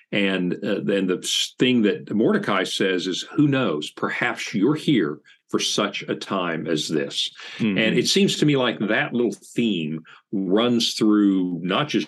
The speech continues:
Speaker 1: Jewish history, but Christian history as well, is that God puts people, sometimes really unlikely people, like these people that you mentioned,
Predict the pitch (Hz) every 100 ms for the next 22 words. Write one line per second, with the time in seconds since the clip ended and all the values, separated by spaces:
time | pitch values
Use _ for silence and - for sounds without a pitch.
0 | _ - - 117 180 - - 82 - 90
1 | 80 82 - 151 - 101 - 92 - 110
2 | 73 - 98 147 - - - 78 101 104
3 | 135 143 - - - - 151 151 - -
4 | _ - 147 98 85 - - _ - -
5 | 202 262 165 196 196 165 156 131 127 110
6 | 90 - 80 - 82 101 113 123 147 -
7 | - - 156 - - - 208 107 107 208
8 | - 95 87